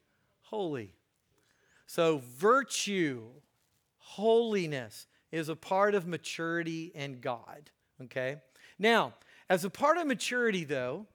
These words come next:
I would say that in an American church, we have a unique distortion of what is holy and what is virtuous. Uh, what's the old thing? We major in the minors and minor in the majors.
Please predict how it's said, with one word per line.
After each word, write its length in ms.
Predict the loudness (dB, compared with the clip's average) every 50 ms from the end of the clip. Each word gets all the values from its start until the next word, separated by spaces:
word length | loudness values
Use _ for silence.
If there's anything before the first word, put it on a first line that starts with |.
| _
I 220 | 2 4 6 6 6
would 220 | 4 2 0 -2
say 480 | -4 -6 -6 -4 -4 -4 -6 -8 -10 -14 _ _ _
that 120 | 0 2 2
in 160 | 2 0 0
an 100 | 0 -2
American 580 | -2 0 0 2 2 0 0 0 -2 -2 -2 -4
church, 480 | -6 -8 -6 -6 -6 -8 -10 -14 -20 _ _ -20 -20 -20 _ _
we 200 | -2 0 4 4
have 380 | 6 6 6 6 4 2 2 0 0
a 100 | 2 2
unique 640 | 2 2 -2 -2 0 2 2 2 2 0 -4 -10 -20 _ -20 -10
distortion 1300 | -8 -8 -8 -6 -8 -10 -10 -12 _ -6 -4 -4 -4 -4 -6 -8 -10 -10 -12 -12 -12 -12 -12 -12 -12 -14 _ _ _ _ _ _ _ _ _ _ _ _ _ _ _ _ _ _
of 200 | -2 -2 -2 -2
what 360 | -4 -2 2 2 4 4 4
is 240 | 2 0 -2 -4 -6 -12 _ _ _ _
holy 500 | -8 -4 -4 -2 -2 -4 -6 -8 -12 -16 _ _ _ _ _ _ _ _ _ _ _ _
and 200 | -6 -6 -4 -2
what 400 | 0 2 4 4 4 4 0 -4 -4
is 420 | 0 2 4 4 2 2 0 -4 -12
virtuous. 920 | -18 -10 -4 -4 -4 -4 -4 -8 -10 -10 -12 -12 -14 -16 -16 -16 -16 -18 _ _ _ _ _ _ _ _ _ _
Uh, 140 | -4 -2 -2
what's 200 | -2 -2 -4 -2 -2
the 60 | 0
old 200 | 0 0 0 0
thing? 240 | 0 0 0 -2 -2
We 140 | -4 -6
major 500 | -6 -6 -6 -4 -4 -4 -4 -4 -6 -6
in 80 | -6 -6
the 80 | -6 -6
minors 520 | -4 -4 -2 -2 -4 -4 -6 -8 -8 -10
and 100 | -10 -8
minor 340 | -6 -6 -6 -6 -6 -6 -6
in 120 | -6 -6
the 80 | -6 -6
majors. 640 | -4 -4 -4 -4 -4 -4 -4 -4 -4 -6 -8 -12 -14